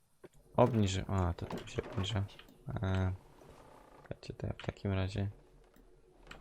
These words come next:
Nie, to nie trzeba się, żeby to się obniżało tam. A, czekajcie, bo nie zacząłem tego wszystkiego.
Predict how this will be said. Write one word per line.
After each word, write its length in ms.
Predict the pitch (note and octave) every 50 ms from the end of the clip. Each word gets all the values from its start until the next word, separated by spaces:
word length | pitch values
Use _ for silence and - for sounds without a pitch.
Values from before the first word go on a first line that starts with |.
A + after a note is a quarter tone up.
| - - - - - - - - - - -
Nie, 160 | - - -
to 140 | - - E3
nie 160 | E3 F#3 G3+
trzeba 300 | G3+ - - - - -
się, 120 | - - - -
żeby 140 | - G#2 F#2+
to 140 | - - G2+
się 140 | - -
obniżało 420 | G#2 G#2 G2+ - - A#2 G2+ G2 G2+
tam. 340 | - - G#2+ G2+ G2 G2+ G#2+ - - - - - - - - - - - - _ - - - - - - - - - - - - - -
A, 80 | - - -
czekajcie, 360 | - - - - - - -
bo 120 | G#2 F#2+ F#2+
nie 100 | F#2 F#2
zacząłem 360 | - - - - - G#2+ -
tego 140 | - - A#2+
wszystkiego. 340 | - - - - - G2+